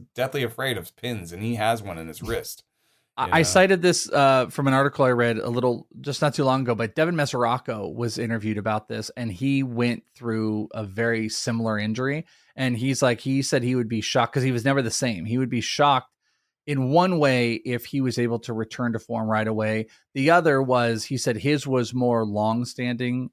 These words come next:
Speaker 2: um, like, over time than it was, like, a singular
Speaker 1: Event,
Speaker 2: moment.
Speaker 1: like
Speaker 2: So
Speaker 1: the
Speaker 2: maybe that's gonna be
Speaker 1: motorcycle
Speaker 2: different.
Speaker 1: thing, yeah.
Speaker 2: Y-, yeah, but he was, uh, he was not optimistic that, you know, it was gonna come right away because it affected the rest of his career. And I, I love Fernando Tatis Junior.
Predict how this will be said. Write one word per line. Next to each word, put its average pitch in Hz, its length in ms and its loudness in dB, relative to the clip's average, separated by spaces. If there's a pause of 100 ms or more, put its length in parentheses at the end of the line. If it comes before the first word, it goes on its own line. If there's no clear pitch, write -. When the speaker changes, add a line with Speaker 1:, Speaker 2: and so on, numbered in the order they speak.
Speaker 2:
um, 107 300 -6
like, 107 220 -4
over 107 240 -6
time 117 540 -4
than 117 160 -2
it 113 100 -4
was, 110 380 -2
like, 104 240 -6
a 113 60 -14
singular 117 580 0
Speaker 1:
Event, 113 200 -6
Speaker 2:
moment. 117 420 0
Speaker 1:
like 95 160 -8
Speaker 2:
So 147 100 2
Speaker 1:
the 123 80 4
Speaker 2:
maybe 127 200 4
that's 123 220 2
gonna 123 180 -2
be 117 100 0
Speaker 1:
motorcycle 104 240 -2
Speaker 2:
different. 104 380 -2
Speaker 1:
thing, 95 240 -10
yeah. 92 240 -10 (280)
Speaker 2:
Y-, - 220 -12
yeah, 160 300 4
but 143 100 2
he 151 180 4
was, 143 460 4
uh, 123 460 2
he 131 260 0
was 139 400 0
not 139 300 2
optimistic 127 760 -2
that, 110 320 -4
you 110 160 -10
know, 113 100 -4
it 87 60 -4
was 110 140 -6
gonna 107 180 -8
come 117 200 -4
right 110 120 0
away 107 200 -2
because 104 280 -8
it 110 100 -2
affected 107 360 -6
the 107 80 -8
rest 104 200 -6
of 107 80 -16
his 107 160 -8
career. 117 380 -2 (180)
And 165 160 -4
I, 175 180 4 (100)
I 165 160 4
love 208 240 6
Fernando 139 260 0
Tatis 117 420 -4
Junior. 120 380 -4